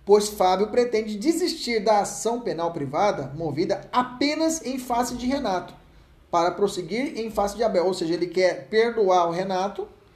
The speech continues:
mas continuar contra o Abel. Pode isso, Arnaldo? Não. Se for perdoar, tem que perdoar os dois.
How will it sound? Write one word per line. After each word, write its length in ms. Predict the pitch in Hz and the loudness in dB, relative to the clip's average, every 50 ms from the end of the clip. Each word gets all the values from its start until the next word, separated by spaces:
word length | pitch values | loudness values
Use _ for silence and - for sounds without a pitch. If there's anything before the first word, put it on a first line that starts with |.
| _ _ _ _ _ | _ _ _ _ _
mas 220 | - 240 240 240 | -4 -2 -2 -2
continuar 420 | - 285 262 - 262 254 240 233 233 | -2 -4 -4 -4 -2 0 0 0 0
contra 240 | 233 240 226 247 254 | -2 -2 -2 0 0
o 40 | |
Abel. 320 | 247 233 196 175 165 160 160 | 0 0 2 2 2 2 2
Pode 280 | 160 233 240 214 185 | 2 2 2 2 2
isso, 200 | 233 269 - 285 | -2 -2 0 0
Arnaldo? 480 | 247 220 220 208 208 214 214 254 254 - | 0 2 2 2 2 2 0 -2 -8 -8
Não. 540 | - 160 156 165 175 180 175 165 135 135 - - - - - - - - _ _ _ _ _ _ _ _ _ _ _ _ _ _ _ _ _ _ _ _ _ _ _ _ | -10 -8 -6 -4 -2 -2 -2 -2 -4 -8 -12 -16 -20 -20 -20 -20 -20 -20 _ _ _ _ _ _ _ _ _ _ _ _ _ _ _ _ _ _ _ _ _ _ _ _
Se 120 | - 139 | -14 -6
for 160 | 135 202 233 233 | -2 -2 0 4
perdoar, 460 | 277 262 247 240 233 233 233 233 226 | 4 4 4 4 4 4 4 4 2
tem 140 | 226 220 208 | 0 -2 -2
que 60 | - | -2
perdoar 260 | 202 185 185 185 208 | 0 2 4 4 2
os 100 | 196 - | 2 0
dois. 400 | 151 156 139 135 - - - | -2 -4 -4 -4 -6 -12 -18